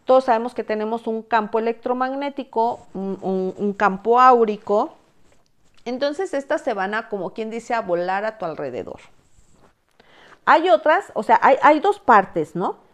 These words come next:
Si es como muy, muy tuyo esta, este problema o este sentimiento o esta acción, se quedan como volando alrededor tuyo.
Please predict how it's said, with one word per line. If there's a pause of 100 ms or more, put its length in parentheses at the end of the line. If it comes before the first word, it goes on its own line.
(1000)
Si
es
como
muy,
muy
tuyo
esta,
este
problema
o
este
sentimiento (920)
o
esta
acción, (640)
se
quedan
como
volando
alrededor
tuyo.